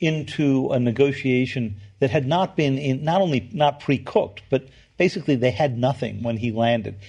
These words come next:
Usually the way summits work, for all of us who've gone and covered these, is the president comes in as the closer on the final ten percent.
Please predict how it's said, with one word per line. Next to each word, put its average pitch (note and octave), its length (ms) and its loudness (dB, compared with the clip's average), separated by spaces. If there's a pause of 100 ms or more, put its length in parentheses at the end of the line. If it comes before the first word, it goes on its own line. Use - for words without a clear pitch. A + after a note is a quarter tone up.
(160)
Usually D3 680 0
the A2 160 2
way B2 240 2
summits C#3 500 -2
work, F#3 520 2
for - 220 -10 (120)
all C#3 320 -2
of C3+ 60 0
us A#2+ 80 -6
who've B2 200 -6 (140)
gone D#3 220 2
and C3 160 -2
covered F3 300 2
these, C3 340 2
is A#2+ 240 2 (320)
the - 80 2
president - 500 0
comes C3+ 260 0
in B2+ 140 0
as G#2+ 120 -4
the A#2+ 60 0
closer B2 600 0
on G#2 120 0
the G2 80 -2
final A2 440 -2
ten A2 280 -8
percent. - 440 -12